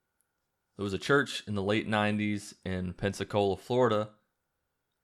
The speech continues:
called the Brownsville Assembly of God, and they had this big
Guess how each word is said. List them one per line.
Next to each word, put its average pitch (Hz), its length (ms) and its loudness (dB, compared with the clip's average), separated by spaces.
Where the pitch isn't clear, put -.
called 95 240 2
the 90 60 0
Brownsville 107 540 4
Assembly 107 440 2
of 104 100 -4
God, 92 460 6
and 95 160 -4
they 98 120 2
had 98 200 4
this 92 200 -2
big 101 400 2